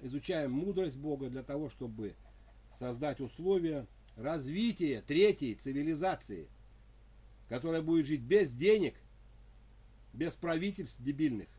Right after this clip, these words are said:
ворующих и банков, а будут жить естественным образом, пользуясь плодами планеты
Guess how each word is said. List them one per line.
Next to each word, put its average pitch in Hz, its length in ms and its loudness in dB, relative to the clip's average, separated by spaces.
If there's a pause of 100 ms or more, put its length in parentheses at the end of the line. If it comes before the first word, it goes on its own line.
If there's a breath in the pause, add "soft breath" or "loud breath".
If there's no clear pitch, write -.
(280)
ворующих 123 600 -6
и 117 60 -8
банков, 113 420 -6 (1600 soft breath)
а 113 120 -4
будут 143 260 0
жить 175 280 -4
естественным 175 720 0
образом, 160 500 -4 (500)
пользуясь 147 360 -2
плодами 143 480 -2
планеты 123 600 -4